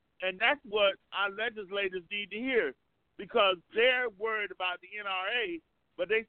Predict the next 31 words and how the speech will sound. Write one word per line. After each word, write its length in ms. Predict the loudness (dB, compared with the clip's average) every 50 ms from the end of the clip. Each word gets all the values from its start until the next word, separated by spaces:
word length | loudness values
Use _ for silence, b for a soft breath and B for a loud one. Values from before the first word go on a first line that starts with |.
| _
seem 380 | -8 -6 -6 -6 -6 -10 -8 -6
to 180 | -4 -2 0
have 160 | 0 0 0 -2
no 180 | -2 -2 -2 0
concern 680 | 0 -2 -4 -6 -2 2 2 4 4 4 4 2 0 -2 _ _ _ _ _ _ _ _ _ _ _ 0
about 420 | 0 2 4 4 4 4 2 0 -4
being 260 | -8 -6 -6 -2 0
able 240 | 2 2 2 0 -2
to 100 | -8 -10 -10 -6 -2
change 500 | 0 2 2 2 0 -2 -4 -6 -8 -12 _ _ _ _ _ _ _ _ _ _ -6
the 80 | -6 -6 _
country 560 | -4 -2 0 2 2 0 -2 _ -4 -2 -2 0
like 200 | 0 -2 -2 -2
they 140 | -2 0 0
have 160 | 2 0 0 2
done 260 | 2 4 4 4 2
in 120 | 0 2
other 220 | 2 2 2 0 -4
cases. 500 | -8 -8 -8 -8 -8 -10 _ _ _ _ _ _ _ _ _ _ _ _ _ _ _ _ _ _ _ _ _ _ _ _ _ _
So 120 | -2 -2 -2
wh-, 240 | -2 -6 -14 _
what 180 | 0 2 2 2
is 160 | 2 -2 -4 -4
your 160 | -6 -6 -4
thoughts 340 | -4 -6 -6 -4 -4 -6 -8
about 340 | -10 -8 -6 -4 -4 -6 -6 -8 -12 -12
why 240 | -8 -4 -2 -2 -2 -2
we 100 | -4 -8
could 200 | -14 -16 -16 -10
change 400 | _ -2 -2 0 -2 -2 -6 -8
the 120 | -10 -12